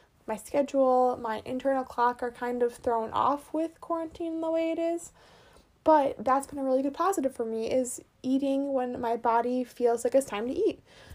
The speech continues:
Um, and then also just spicing things up with my diet. Like, I tried a smoothie bowl the other day, and I put protein powder in it, and it had,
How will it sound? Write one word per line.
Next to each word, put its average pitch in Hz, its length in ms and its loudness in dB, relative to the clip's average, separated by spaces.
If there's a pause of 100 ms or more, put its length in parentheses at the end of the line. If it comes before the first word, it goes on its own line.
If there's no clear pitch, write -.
(160)
Um, 233 400 -2 (100)
and 262 200 0
then 254 280 0
also 302 300 2
just 269 280 -4 (260)
spicing 269 400 0
things 262 260 -6
up 269 180 0
with 262 120 -2
my 233 140 -2
diet. 226 420 2
Like, 240 160 0
I 254 60 6
tried 254 280 2
a 247 40 2
smoothie 320 420 2
bowl 226 220 6
the 233 100 6
other 233 200 2
day, - 300 0
and 240 100 -2
I 247 60 -4
put 262 220 -2
protein 339 300 -2
powder 311 260 6
in 302 180 0
it, 285 240 0
and 233 160 -4
it 226 60 -6
had, 208 240 -6